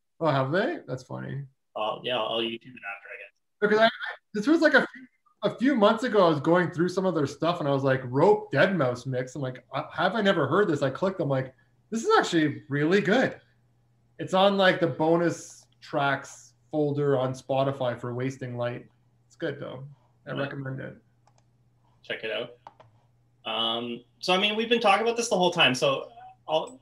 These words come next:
Speaker 2: where, where do you place this band in music history?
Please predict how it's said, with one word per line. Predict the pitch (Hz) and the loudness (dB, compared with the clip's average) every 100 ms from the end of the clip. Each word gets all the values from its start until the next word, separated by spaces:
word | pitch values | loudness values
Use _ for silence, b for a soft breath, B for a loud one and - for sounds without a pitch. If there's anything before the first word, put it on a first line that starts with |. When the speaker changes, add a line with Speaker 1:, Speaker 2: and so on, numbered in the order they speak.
| 185 | -12
Speaker 2:
where, | 151 185 196 | -2 -2 0
where | 170 196 | 0 0
do | 202 | 0
you | 185 | -2
place | 180 165 170 | 0 0 0
this | 156 | 0
band | 147 139 | 4 4
in | 131 | 4
music | 127 127 120 | 2 0 -4
history? | - 147 - 113 - | 0 0 0 -4 -6